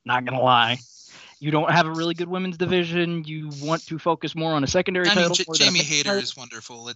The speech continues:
Speaker 1: I
Speaker 2: it,
Speaker 1: know.
Speaker 2: I, I will say that. She's a great wrestler. She's a good gimmick. Great looking.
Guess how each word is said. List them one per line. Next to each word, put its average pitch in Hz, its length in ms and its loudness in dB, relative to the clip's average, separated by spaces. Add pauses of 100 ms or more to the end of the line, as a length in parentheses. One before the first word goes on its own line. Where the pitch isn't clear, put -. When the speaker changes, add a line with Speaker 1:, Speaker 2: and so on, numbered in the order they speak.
Speaker 1:
I 185 120 2
Speaker 2:
it, 190 80 0
Speaker 1:
know. 170 360 -4
Speaker 2:
I, 190 240 6
I 180 140 4
will 151 160 -8
say 131 200 -2
that. 120 220 -8
She's 165 220 -8
a 151 60 -10
great 139 220 -10
wrestler. 131 400 -8
She's 131 160 -18
a 127 40 -18
good 127 160 -12
gimmick. 120 300 -10 (120)
Great 127 260 -12
looking. 113 380 -14